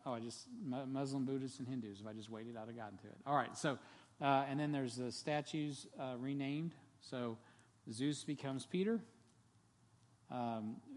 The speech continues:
Tammuz is now Jesus. Semiramis is now Mary. So voila, there we go. And then the, the symbols, uh, the crosses, which used to be pagan, are now used to represent the cross of Christ. You really see that big time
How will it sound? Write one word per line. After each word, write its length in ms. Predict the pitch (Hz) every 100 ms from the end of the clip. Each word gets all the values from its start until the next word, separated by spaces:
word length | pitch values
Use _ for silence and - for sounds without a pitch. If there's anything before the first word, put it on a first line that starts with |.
| - - -
Tammuz 540 | 143 127 139 156 139
is 140 | 131
now 200 | 139 139
Jesus. 540 | 131 143 160 175 - - - - - -
Semiramis 640 | - 127 117 127 131 135 -
is 100 | 127
now 160 | 135 131
Mary. 360 | 120 101 101 104 - -
So 160 | - 104 101
voila, 440 | 110 120 110 101 107 107
there 120 | 110
we 80 | 113
go. 300 | 113 127 135 - - - - - -
And 200 | 117 123
then 220 | 131 127
the, 140 | 120 117 107 107 - - - - - - - - - -
the 60 | 127
symbols, 640 | - 156 147 151 147 - - - - - - -
uh, 260 | 120 113 117
the 80 | 120
crosses, 600 | - 143 143 156 143 - -
which 200 | 127 -
used 160 | 147
to 80 | -
be 140 | 131 117
pagan, 400 | 147 151 151 143
are 80 |
now 160 | 127 127
used 240 | 123 127
to 40 | 127
represent 480 | 123 120 123 127 120
the 80 |
cross 360 | 113 123 120 -
of 80 | 117
Christ. 440 | 135 139 135 - - - - - - -
You 140 | 147 135
really 200 | 151 123
see 180 | - 123
that 220 | 123 107
big 180 | 131 123
time 360 | 110 110 110